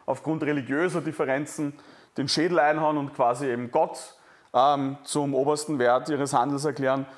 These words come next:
sondern man will eben den Menschen zu einer Händlermentalität erziehen, dass er eben sich auf sein wirtschaftliches Fortkommen konzentrieren soll und nicht mehr darauf, dass es quasi überweltliche Werte gibt.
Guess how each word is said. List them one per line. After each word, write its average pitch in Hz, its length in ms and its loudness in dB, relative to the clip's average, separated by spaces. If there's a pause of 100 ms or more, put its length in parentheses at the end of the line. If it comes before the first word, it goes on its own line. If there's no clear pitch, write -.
(100)
sondern 156 400 0
man 139 180 -2
will 147 160 -2
eben 139 240 0
den 120 120 -2
Menschen 127 480 -4 (220)
zu - 100 -2
einer 135 140 2
Händlermentalität 120 1080 -2
erziehen, 78 400 -14 (340)
dass 110 160 -6
er 120 80 0
eben 127 160 0
sich 123 200 -6
auf 123 220 -2 (240)
sein 143 200 -2
wirtschaftliches 165 680 0
Fortkommen 147 600 2
konzentrieren 139 640 -2
soll 131 260 0 (360)
und 123 380 -4 (140)
nicht 160 400 -4
mehr 143 360 2 (280)
darauf, 123 520 2
dass 110 200 -4
es 110 140 -10
quasi 110 320 0
überweltliche 117 680 -2
Werte 113 280 0
gibt. - 360 -18